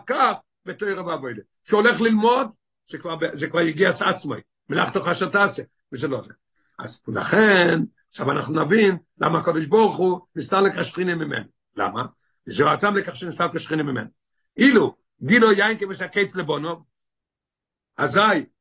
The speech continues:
הרי סוף בשלהם בעבודת השם הבוא על ידי גילוי הקץ,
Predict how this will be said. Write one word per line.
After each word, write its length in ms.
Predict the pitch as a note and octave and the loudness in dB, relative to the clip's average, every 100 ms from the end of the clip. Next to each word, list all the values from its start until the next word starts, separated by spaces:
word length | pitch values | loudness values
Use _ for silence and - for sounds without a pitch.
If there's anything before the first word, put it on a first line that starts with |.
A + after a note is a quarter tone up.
| _ _ - | _ _ -6
הרי 240 | D3+ D#3+ | -4 -4
סוף 300 | D#3+ - B3+ A3 | -4 0 0 0
בשלהם 360 | E4+ A3 G3+ | -6 -4 -2
בעבודת 480 | F#3 F3 G#3+ A3 - | -2 -2 0 -2 -4
השם 360 | G3 - G#3+ G3 | -6 -4 -2 -2
הבוא 300 | F#3 F3 G#3+ | -2 -2 0
על 100 | G3+ | 0
ידי 200 | F3+ F#3+ | -2 -4
גילוי 320 | E3+ G#3+ G3+ | -2 0 0
הקץ, 680 | F3 - C3+ D#3+ - - | -2 -12 -14 -16 -18 -20